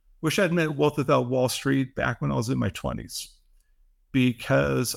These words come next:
I followed the, the usual program of, okay, you get any money, you put it in the stock market, you have a four oh one K, you work for somebody else, you get a W two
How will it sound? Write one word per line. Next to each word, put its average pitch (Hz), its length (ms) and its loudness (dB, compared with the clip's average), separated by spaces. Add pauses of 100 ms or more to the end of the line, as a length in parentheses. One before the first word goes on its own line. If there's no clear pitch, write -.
I 156 80 2
followed 151 420 0
the, 139 80 0
the 139 220 -6
usual 131 500 0
program 139 580 0
of, 73 260 -2
okay, 135 200 -2
you 127 260 -2
get 139 140 -2
any 147 80 0
money, 147 240 0
you 147 80 2
put 139 220 -2
it - 20 -2
in 131 60 -2
the 135 60 -4
stock 139 360 0
market, 147 460 0 (140)
you 135 120 0
have 131 100 -2
a 113 60 -2
four 147 260 -2
oh 156 60 0
one 113 140 -2
K, 156 540 0
you 131 180 0
work 143 200 0
for 139 120 -2
somebody 135 420 0
else, 135 640 -2
you 127 140 -6
get 135 160 0
a 135 40 0
W 123 300 -2
two 139 640 -2